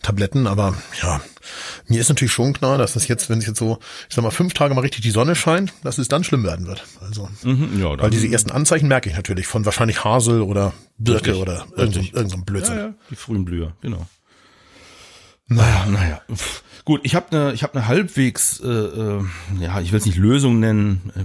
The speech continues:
Speaker 2: man würde eigentlich Workaround <laughs> sagen, also eine, hm. Also ich, ich nehme
Speaker 1: Nicht
Speaker 2: besti-,
Speaker 1: atmen.
Speaker 2: bestimmt, <laughs> ja, auch schön,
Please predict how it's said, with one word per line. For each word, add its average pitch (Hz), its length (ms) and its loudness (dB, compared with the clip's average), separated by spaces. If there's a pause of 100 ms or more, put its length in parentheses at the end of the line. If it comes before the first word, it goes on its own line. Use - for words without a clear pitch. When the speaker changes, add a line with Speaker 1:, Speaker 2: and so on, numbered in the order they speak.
Speaker 2:
man 92 140 0
würde 104 180 2
eigentlich 85 200 -2
Workaround 90 540 2
<laughs> - 20 -4
sagen, 92 260 -2
also 76 160 -6
eine, 82 240 -4 (640)
hm. 87 200 -4 (380)
Also 120 180 2
ich, 117 140 0
ich 110 100 2
nehme 127 300 4
Speaker 1:
Nicht 110 120 4
Speaker 2:
besti-, 107 120 0 (100)
Speaker 1:
atmen. 98 220 0
Speaker 2:
bestimmt, 123 380 -2 (140)
<laughs> 80 120 0
ja, 82 400 2
auch 92 180 -2
schön, - 380 -2